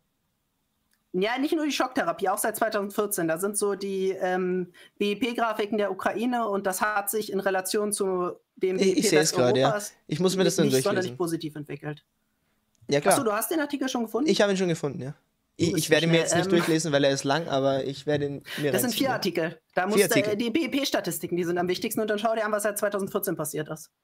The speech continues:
Speaker 1: Also das sieht nicht sonderlich gut aus, vor allem da die Ukraine
Speaker 2: Wobei man
Speaker 1: diese
Speaker 2: sagen muss,
Speaker 1: Schocktherapie
Speaker 2: B I P ist
Speaker 1: besonders
Speaker 2: ja
Speaker 1: hart
Speaker 2: nicht der
Speaker 1: abgestürzt
Speaker 2: einzig
Speaker 1: ist.
Speaker 2: relevante Faktor, aber ja, ich werd's mir anschauen.
Speaker 1: Also ja, das B I P, das ist, äh, noch sogar in der Ukraine sehr inegalitär verteilt. Also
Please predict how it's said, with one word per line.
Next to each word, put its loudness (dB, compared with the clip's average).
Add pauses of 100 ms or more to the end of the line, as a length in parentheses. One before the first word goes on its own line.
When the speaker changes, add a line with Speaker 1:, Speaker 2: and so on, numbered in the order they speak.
(200)
Speaker 1:
Also -2
das 0
sieht -4
nicht -2
sonderlich -2
gut -4
aus, -2
vor 0
allem 0
da 0
die -4
Ukraine 0
Speaker 2:
Wobei 4
man 4
Speaker 1:
diese 4
Speaker 2:
sagen 4
muss, 2
Speaker 1:
Schocktherapie 2
Speaker 2:
B 6
I 2
P 2
ist 0
Speaker 1:
besonders 4
Speaker 2:
ja 4
Speaker 1:
hart 4
Speaker 2:
nicht 0
der 2
Speaker 1:
abgestürzt 0
Speaker 2:
einzig 2
Speaker 1:
ist. 0
Speaker 2:
relevante 0
Faktor, 2
aber 2
ja, 4
ich -8
werd's 2
mir -6
anschauen. -16 (840)
Speaker 1:
Also -2
ja, -2
das -2
B 0
I 0
P, -2
das -2
ist, -2
äh, 0 (100)
noch 0
sogar 0
in -2
der -2
Ukraine 0
sehr 0
inegalitär 0
verteilt. 0
Also 0